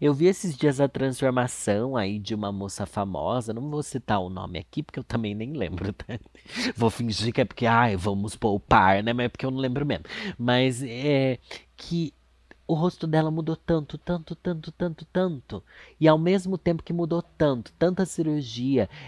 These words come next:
ela ainda usava muito filtro nas fotos. E o povo, "Nossa, ela se tornou outra pessoa." Sim, sim. Daí a gente pensa assim,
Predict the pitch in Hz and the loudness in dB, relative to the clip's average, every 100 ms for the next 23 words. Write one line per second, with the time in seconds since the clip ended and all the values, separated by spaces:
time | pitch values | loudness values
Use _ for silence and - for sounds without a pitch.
0 | - 151 170 175 170 160 170 185 190 190 | 2 4 6 4 2 2 4 2 2 0
1 | 214 220 175 104 - 107 - - 98 87 | 0 0 -2 -4 -8 -10 -8 -4 -4 -4
2 | - 92 101 _ _ - 107 - - 101 | -8 -10 -12 _ _ -6 -6 -6 -2 -2
3 | - - - - 151 175 - 151 147 113 | -2 -10 -18 -10 -2 0 0 -2 -2 -2
4 | 110 139 - 110 107 - 120 117 123 120 | -2 -4 -4 -4 -4 -4 -4 -2 -4 -4
5 | 127 147 143 - 117 113 95 - - - | -4 -4 -6 -4 -2 0 -4 -8 -20 -16
6 | - - - 190 220 131 95 - _ _ | -12 -10 -6 -6 -6 -12 -14 -20 _ _
7 | - - 208 156 - - 151 147 165 151 | -10 -2 -2 -2 -10 4 4 4 -2 -2
8 | - 156 147 160 - 113 | 0 2 0 -2 -4 -6